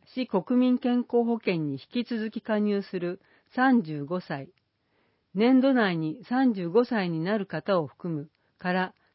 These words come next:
三十九歳。後期高齢者健康診査。後期高齢者医療制度に加入する方。年度内に七十五歳になる方は、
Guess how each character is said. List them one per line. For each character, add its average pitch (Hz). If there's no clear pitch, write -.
三 240
十 156
九 170
歳。 139
後 294
期 -
高 214
齢 208
者 143
健 214
康 196
診 185
査。 135
後 294
期 -
高 220
齢 208
者 151
医 180
療 254
制 262
度 196
に 151
加 160
入 196
す 185
る 175
方。 165
年 254
度 285
内 214
に 151
七 226
十 196
五 208
歳 214
に 156
な 185
る 180
方 156
は、 139